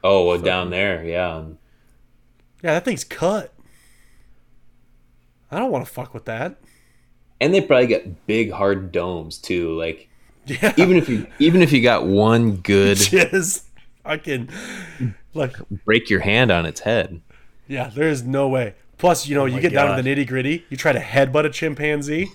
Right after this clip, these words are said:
Speaker 3: it laughs.
Speaker 2: Dude, look at this one.
Speaker 3: Drag the screen
Speaker 2: Looks
Speaker 3: over a little bit.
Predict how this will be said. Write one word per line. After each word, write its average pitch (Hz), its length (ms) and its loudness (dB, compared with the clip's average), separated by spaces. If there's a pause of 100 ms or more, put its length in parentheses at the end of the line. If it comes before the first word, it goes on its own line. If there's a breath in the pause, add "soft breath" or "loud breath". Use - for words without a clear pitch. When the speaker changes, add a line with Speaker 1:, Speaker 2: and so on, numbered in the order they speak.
Speaker 3:
it 123 100 -8
laughs. 120 720 -4 (1120 loud breath)
Speaker 2:
Dude, 110 200 -14 (120)
look 127 80 -6
at 127 140 -4
this 113 200 -12
one. 101 200 -16 (960)
Speaker 3:
Drag 147 200 -2
the 185 80 -8
screen 127 280 -8
Speaker 2:
Looks 117 100 -6
Speaker 3:
over 110 100 -10
a 107 40 -10
little 107 160 -12
bit. 107 220 -16